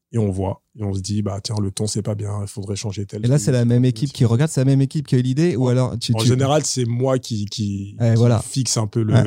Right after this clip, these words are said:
Speaker 1: le ton de l'émission,
Speaker 2: Ouais.
Speaker 1: quoi. Ça veut dire que même si c'est des discussions entre nous, chacun donne son avis, je tranche toujours. Il faut toujours une personne qui tranche.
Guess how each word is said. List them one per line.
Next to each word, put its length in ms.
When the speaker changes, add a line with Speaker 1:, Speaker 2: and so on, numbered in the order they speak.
Speaker 1:
le 140
ton 300
de 80
l'émission, 320
Speaker 2:
Ouais. 100
Speaker 1:
quoi. 220
Ça 120
veut 60
dire 220
que 320
même 160
si 100
c'est 140
des 80
discussions 500
entre 200
nous, 120
chacun 300
donne 160
son 180
avis, 320
je 140
tranche 320
toujours. 260
Il 60
faut 40
toujours 200
une 40
personne 260
qui 120
tranche. 340